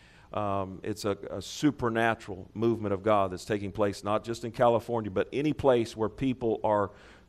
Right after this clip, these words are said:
calling on the presence of God and, and, and interceding. Sunday night, we'll be here tonight praying and interceding and calling on God for this purpose and confessing before the Lord.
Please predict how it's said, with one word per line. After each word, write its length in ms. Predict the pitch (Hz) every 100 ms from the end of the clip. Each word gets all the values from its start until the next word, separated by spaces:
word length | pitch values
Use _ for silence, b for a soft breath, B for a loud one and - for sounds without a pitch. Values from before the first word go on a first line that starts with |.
| -
calling 500 | - 131 139 143 135
on 140 | 127
the 80 | 117
presence 480 | - 127 123 117 107
of 140 | 101
God 260 | 110 107 98
and, 140 | 90 78 _ _ - - b b
and, 240 | 104 92 -
and 160 | 101 90
interceding. 800 | 139 156 139 - 143 123 92 87
Sunday 320 | - 127 127
night, 240 | 123 135 113
we'll 100 | 110
be 160 | 113
here 320 | 110 123 117 110 B B
tonight 420 | - 113 113 98 -
praying 380 | 127 123 113
and 100 | 101
interceding 640 | 110 117 113 131 123 107 98
and 100 | 90 b b b
calling 340 | 127 127 117
on 160 | 110 107
God 300 | 110 107 95
for 80 | 101
this 160 | 98
purpose 420 | - 113 - 98 -
and 140 | 101
confessing 720 | - 104 - 143 135 127 120 110
before 340 | 104 113 107
the 60 | 101
Lord. 320 | 117 113